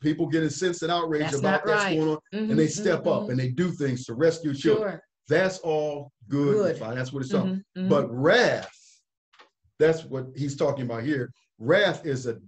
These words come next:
Speaker 1: different category altogether. It's uncontrolled. And he says the wrath of man
Speaker 2: Does
Speaker 1: does
Speaker 2: not
Speaker 1: not
Speaker 2: work
Speaker 1: work the
Speaker 2: righteousness.
Speaker 1: righteousness of God. It just doesn't. For man's wrath, another translation says, "For man's wrath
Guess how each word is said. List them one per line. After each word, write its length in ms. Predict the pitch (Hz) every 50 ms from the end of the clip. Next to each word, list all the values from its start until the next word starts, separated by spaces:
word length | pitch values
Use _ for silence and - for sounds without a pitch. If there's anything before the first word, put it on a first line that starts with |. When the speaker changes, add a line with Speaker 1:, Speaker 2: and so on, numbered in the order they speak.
| _ _ -
Speaker 1:
different 460 | 165 190 - - 190 185 180 190 - - _ _ _ _ _ _ _ _ _ _ _ _ -
category 560 | - 196 190 175 156 139 123 143 143 139 147
altogether. 680 | 147 143 139 135 127 123 120 143 151 135 - - 90 85 - _ _ _ _ _ _ _ _
It's 220 | 127 123 127 - - -
uncontrolled. 680 | 160 170 185 180 180 175 160 - 147 139 127 127 127 123
And 80 | 127 143
he 80 | 151
says 280 | 151 - 151 139 127 131
the 120 | 127 113
wrath 500 | 107 107 117 147 180 214 220 208 - -
of 160 | 143 123 104 123
man 400 | 123 127 127 110 101 98 98 98 - _ _ _ _ _ _ _ _ _ - 139
Speaker 2:
Does 20 |
Speaker 1:
does 380 | 160 - 220 226 208 131 - 127
Speaker 2:
not 240 | 131 120 110 - -
Speaker 1:
not 100 | 110 104
Speaker 2:
work 0 | 113 110
Speaker 1:
work 60 | 104 -
the 60 | 101
Speaker 2:
righteousness. 200 | 98 95 98 95
Speaker 1:
righteousness 400 | 98 - - - - - 98 -
of 60 | 95 _ _
God. 120 | 98 87 - - - _ _ _ _ _ _ _ _ _ _ _
It 160 | - 135 135 135
just 320 | 127 127 - - - -
doesn't. 400 | - 151 160 143 - - - - _ _ _ _ _ _ _ _ _ _ _ _ _ _ _ _ _ _ _
For 160 | - 156 151
man's 440 | 147 156 160 185 214 220 220 214 -
wrath, 360 | 151 160 160 143 139 143 143
another 240 | 143 139 151 151 147
translation 500 | 143 - 160 147 139 143 143 135 127 127
says, 220 | 123 - 139 135 135
"For 120 | - 131
man's 420 | 127 139 160 180 196 190 175 -
wrath 300 | 139 151 151 147 147 143